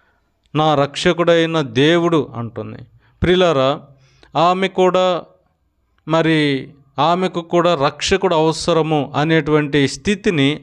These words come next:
ఆమె గమనిస్తూ వచ్చింది. చూసారా, ఆమె ఆధ్యాత్మికంగా ఎంతగా అభివృద్ధి చెందినటువంటి వ్యక్తిగానో మనము చూస్తూ ఉన్నాం.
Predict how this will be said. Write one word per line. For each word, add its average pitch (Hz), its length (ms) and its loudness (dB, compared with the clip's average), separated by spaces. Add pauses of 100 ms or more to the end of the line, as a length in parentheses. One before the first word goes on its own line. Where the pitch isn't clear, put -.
ఆమె 139 360 0
గమనిస్తూ 139 560 0
వచ్చింది. 107 520 -6 (500)
చూసారా, 185 440 2 (480)
ఆమె 170 400 2 (120)
ఆధ్యాత్మికంగా 170 1300 0 (180)
ఎంతగా 160 720 0
అభివృద్ధి 156 520 0 (100)
చెందినటువంటి 131 840 0 (280)
వ్యక్తిగానో 135 720 0 (320)
మనము 131 280 0
చూస్తూ 123 540 -2
ఉన్నాం. 113 360 -4